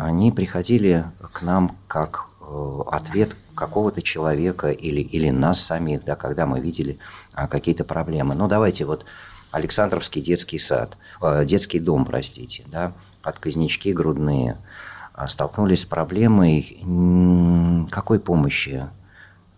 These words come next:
связи. Мы носили грудничков около сердца. Нам, а, воспитатели этого детского дома сказали, что это самое главное. Вот они лежат все, да,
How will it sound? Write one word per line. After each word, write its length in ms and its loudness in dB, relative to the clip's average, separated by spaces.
связи. 600 0
Мы 160 2
носили 420 4
грудничков 760 -2
около 280 -6
сердца. 720 -4
Нам, 540 4
а, 760 -4
воспитатели 640 -2
этого 220 -4
детского 380 -4
дома 220 2
сказали, 400 -4
что 180 -8
это 140 -12
самое 340 -2
главное. 420 -6
Вот 140 -4
они 160 4
лежат 340 2
все, 240 -8
да, 160 -14